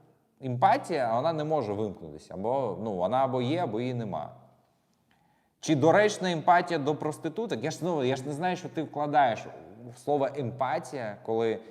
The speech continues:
ми кажемо про твій візит до проститутки. Чи можеш ти, наприклад,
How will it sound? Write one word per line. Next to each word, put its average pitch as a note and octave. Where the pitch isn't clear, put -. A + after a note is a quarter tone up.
ми B2+
кажемо C#3
про G#2+
твій C3
візит A2+
до G2+
проститутки. G2+
Чи -
можеш G#3+
ти, F#3
наприклад, E3+